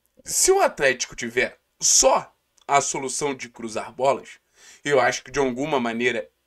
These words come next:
vem sendo uma realidade, é um problema. O Atlético, ele precisa ter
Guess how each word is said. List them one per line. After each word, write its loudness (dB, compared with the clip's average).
vem -2
sendo -4
uma -4
realidade, -2
é 6
um 2
problema. -2
O -4
Atlético, -2
ele -2
precisa -8
ter -6